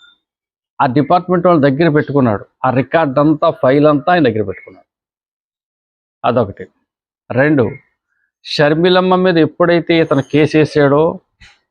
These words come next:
"నేను ఇచ్చిన ఆస్తి నాకు తిరిగి ఇచ్చేయమని" చెప్పేసి అన్నాడో, షర్మిలమ్మ బొళ్ళుమని కంటతడి పెట్టుకుందో,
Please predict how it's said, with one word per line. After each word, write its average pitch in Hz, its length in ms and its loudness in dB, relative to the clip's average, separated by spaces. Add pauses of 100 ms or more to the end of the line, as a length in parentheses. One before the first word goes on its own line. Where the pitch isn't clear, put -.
(1700)
"నేను 131 440 2
ఇచ్చిన 170 220 0
ఆస్తి 160 280 0
నాకు 151 240 0
తిరిగి 147 200 2
ఇచ్చేయమని" 147 400 2
చెప్పేసి 139 300 -2
అన్నాడో, 139 540 0 (960)
షర్మిలమ్మ 156 680 2
బొళ్ళుమని 135 840 0 (720)
కంటతడి 131 440 0
పెట్టుకుందో, 143 680 0